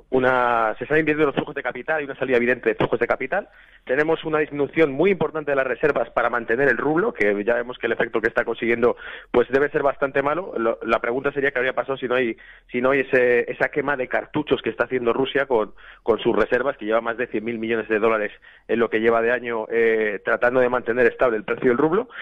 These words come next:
Eh, tenemos un incremento del balance del Banco Central de Rusia, lo que cual, pues, nos, nos, nos evidencia que tiene problemas de liquidez bancaria probablemente, como, como es de esperar.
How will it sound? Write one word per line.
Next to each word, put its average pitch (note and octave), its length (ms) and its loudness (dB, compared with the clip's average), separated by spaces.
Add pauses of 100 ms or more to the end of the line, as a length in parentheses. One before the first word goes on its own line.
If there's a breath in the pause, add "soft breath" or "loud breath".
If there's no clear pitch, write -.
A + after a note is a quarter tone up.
(240 loud breath)
Eh, C#3+ 160 4
tenemos E3 360 -6
un F#3 100 -6
incremento F3 400 -2
del E3+ 100 4
balance D#3+ 280 0
del C3+ 60 -6
Banco D3+ 200 -4
Central D3 220 -4
de B2 80 2
Rusia, E3 420 -2
lo A#2+ 160 2
que A2+ 160 -2
cual, C#3+ 280 0
pues, G#2+ 160 -12
nos, - 420 -6
nos, A2+ 280 -2
nos C3 200 0
evidencia C#3 400 0
que C#3+ 100 -6
tiene C#3+ 320 -6
problemas B2+ 340 -4
de A#2+ 100 -2
liquidez A#2 260 0
bancaria G#2+ 400 -2
probablemente, G#2+ 640 -2 (340 soft breath)
como, A2 400 -2
como G#2+ 220 0
es A2+ 60 -2
de A#2 80 0
esperar. B2+ 340 -4